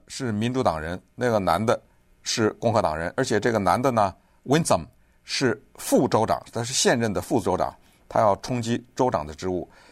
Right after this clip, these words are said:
现任的州长是谁呢？现任的州长是一个共和党人，他叫 Glenn Youngkin。这个大家可能听过，这个蛮有名的一个州长，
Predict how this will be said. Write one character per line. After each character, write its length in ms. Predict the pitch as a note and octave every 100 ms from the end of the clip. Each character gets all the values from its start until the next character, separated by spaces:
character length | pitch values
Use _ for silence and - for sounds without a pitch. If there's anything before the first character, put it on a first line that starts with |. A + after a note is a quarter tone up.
| _ _
现 340 | - - C#4+
任 160 | G#3 D#3+
的 100 | C#3+
州 180 | F3+ F3
长 140 | C3
是 120 | G2+
谁 160 | A#2 G#2+
呢？ 220 | C3+ D3 - _ _ _ _ _ _
现 340 | - - A#3+ D#3+
任 140 | D3
的 100 | A#2+
州 200 | G#2+ D3
长 200 | B2 D#2+
是 160 | - C3+
一 80 |
个 140 | C#3+ E3+
共 240 | - B3
和 100 | B2
党 180 | G#2+ D#2
人， 260 | C#2+ D#2 F2 _ _
他 140 | - C3+
叫 140 | C#3
Glenn 460 | G#2+ D3 F3 E3 D3+ - _ -
Youngkin。 520 | C3+ D#3+ F3+ - C#3+ - _ _ -
这 120 | D#3
个 60 |
大 120 | B2+ A#2+
家 100 | B2+
可 120 | F#2
能 120 | F#2+
听 180 | - F3
过， 120 | A2
这 80 | D3
个 60 |
蛮 140 | C3+ G3
有 100 | D3+
名 180 | F2+ B2+
的 120 | C#3+
一 100 | F#2
个 220 | F#2 F2+
州 180 | E2 G#2+
长， 160 | E2